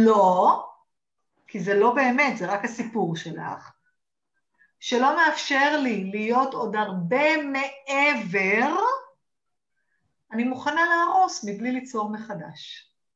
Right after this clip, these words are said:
זאת מתנה שלי עלתה שלושת אלפים יורו, אז קבלו אותה באהבה. זה אחד התהליכים העוצמתיים של אקסס, לפרק הגדרות, אוקיי?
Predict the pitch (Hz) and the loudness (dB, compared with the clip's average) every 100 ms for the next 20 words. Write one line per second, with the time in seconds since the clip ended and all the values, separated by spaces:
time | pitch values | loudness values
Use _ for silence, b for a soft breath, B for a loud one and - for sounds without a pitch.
0 | _ _ _ _ _ _ _ _ _ _ | _ _ _ _ _ _ _ _ _ _
1 | - 214 233 254 233 240 262 262 208 240 | -14 -10 -6 -4 -2 0 0 0 -2 -2
2 | 226 220 208 - 214 214 214 190 208 185 | -2 -4 -6 -6 -8 -8 -10 -10 -8 -6
3 | 185 196 165 147 - 190 175 - 170 202 | -6 -8 -10 -10 -12 -16 -18 -16 -12 -6
4 | 220 220 180 170 165 165 175 254 294 _ | -6 -6 -8 -8 -6 -6 -6 -8 -8 _
5 | b b b b _ _ _ _ _ 190 | b b b b _ _ _ _ _ -18
6 | 170 180 - 202 202 202 - 190 190 - | -16 -14 -8 -6 -6 -6 -6 -6 -6 -10
7 | 220 208 185 - 185 - - 262 254 226 | -8 -6 -8 -8 -10 -10 -10 -8 -8 -8
8 | 185 196 202 - 294 330 - 214 202 - | -10 -10 -10 -12 -12 -12 -14 -16 -16 -14
9 | 185 196 190 180 165 170 160 147 - - | -12 -12 -12 -10 -8 -8 -10 -16 -20 -20
10 | _ _ - 165 247 294 330 | _ _ -18 -14 -10 -12 -12